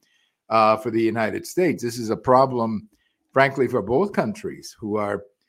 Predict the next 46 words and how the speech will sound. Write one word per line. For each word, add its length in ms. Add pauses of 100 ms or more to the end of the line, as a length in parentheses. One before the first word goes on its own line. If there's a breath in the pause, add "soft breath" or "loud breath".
(220)
you 100
know, 80
having 340
to 80
deal 360
with, 320
uh, 220 (360)
with 160
this 180
crisis. 640
So 340 (720)
I, 300
I 20
don't 220
know 140
if 100
they're 80
gonna 180
have 120
another 240
meeting, 500 (360)
but 160
I 200
would 200
suggest 440
to 80
President 540
Biden 380
to 80
pick 240
up 120
the 80
phone. 420 (800)
And, 420
uh, 140
when 140
he 100
gets 180
back 260
from 160
his 260
latest, 480
uh, 120
vacation, 580
of 100
course, 280